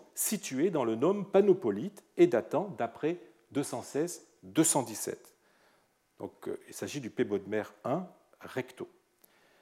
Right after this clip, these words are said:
À défaut de nous fournir des informations sur le copiste, commanditaire ou possesseur des rouleaux de l'Iliade, qui ont été, euh, écrits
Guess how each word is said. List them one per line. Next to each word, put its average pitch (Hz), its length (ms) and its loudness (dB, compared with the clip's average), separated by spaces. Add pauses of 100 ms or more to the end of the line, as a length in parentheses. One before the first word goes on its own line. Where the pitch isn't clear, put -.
(520)
À 165 80 12
défaut 226 360 6
de 175 120 10
nous 151 100 8
fournir 151 420 4
des 110 160 2
informations 110 520 0
sur - 180 -2
le 95 80 0
copiste, 240 640 0
commanditaire 110 720 0
ou 95 60 -8 (100)
possesseur 170 640 2
des 110 80 -6
rouleaux 104 420 0 (220)
de 92 80 -12
l'Iliade, 180 560 0 (320)
qui - 80 -14
ont 110 60 -6
été, 95 500 -6
euh, - 380 -18
écrits 110 440 -4